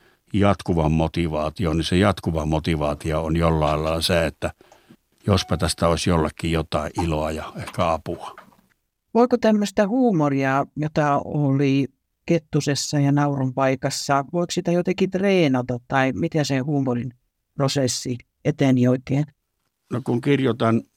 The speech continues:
Speaker 1: kirjoja tai, tai pakinoita, niin mä niinku viilaan sitä samaa uudelleen ja uudelleen ja uudelleen ja uudelleen ja uudelleen. Ja sitten monesti on silleen, että tuota, kun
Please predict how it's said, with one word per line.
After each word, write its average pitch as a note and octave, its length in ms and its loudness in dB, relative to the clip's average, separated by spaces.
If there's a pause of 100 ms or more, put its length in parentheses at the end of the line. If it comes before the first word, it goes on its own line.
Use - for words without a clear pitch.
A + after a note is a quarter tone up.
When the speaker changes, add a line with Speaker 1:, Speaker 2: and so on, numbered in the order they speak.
(560)
Speaker 1:
kirjoja G2+ 520 2
tai, F#2+ 340 0 (260)
tai F#2 200 -4 (260)
pakinoita, F#2 600 0
niin F2+ 160 2
mä F#2 180 2
niinku F#2 300 -2
viilaan F#2+ 500 2
sitä F#2+ 240 -6
samaa F2 600 0 (420)
uudelleen F2 480 4
ja F#2+ 120 0
uudelleen E2 480 0
ja F2 120 -4
uudelleen E2 460 -4
ja E2+ 120 -4
uudelleen E2+ 480 -6
ja F#2 120 -8
uudelleen. G2+ 540 -12 (580)
Ja F#2 380 0 (760)
sitten G#2 300 2
monesti A#2 380 6
on A2 100 4
silleen, A2 420 4
että F2+ 200 -2
tuota, F#2 300 -2
kun F#2+ 340 -2